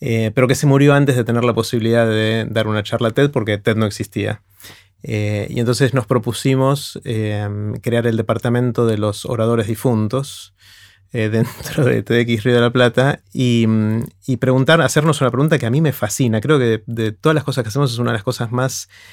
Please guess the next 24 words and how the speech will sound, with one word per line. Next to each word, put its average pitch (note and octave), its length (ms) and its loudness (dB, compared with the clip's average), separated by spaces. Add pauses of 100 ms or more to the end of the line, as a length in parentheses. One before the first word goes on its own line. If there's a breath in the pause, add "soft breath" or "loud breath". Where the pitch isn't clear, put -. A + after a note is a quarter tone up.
(260 loud breath)
que A2 120 -6
más B2+ 160 -2
me, A#2 400 0 (120)
me B2 180 -4
fascina D3 420 2
por B2 120 0
lo, A2+ 300 2
lo A#2 240 -2
distinto D3 680 2
a B2 60 2
todo C#3+ 300 0
lo B2+ 80 2
demás A#2 240 0
que A#2+ 140 -4
vi, B2 320 0
y B2+ 200 -2
es C3+ 280 0
preguntarnos C#3+ 880 0
no D3 140 2
solo D3 340 2
qué C#3 80 0
orador B2 340 4
del A#2 160 0
pasado, A2 680 0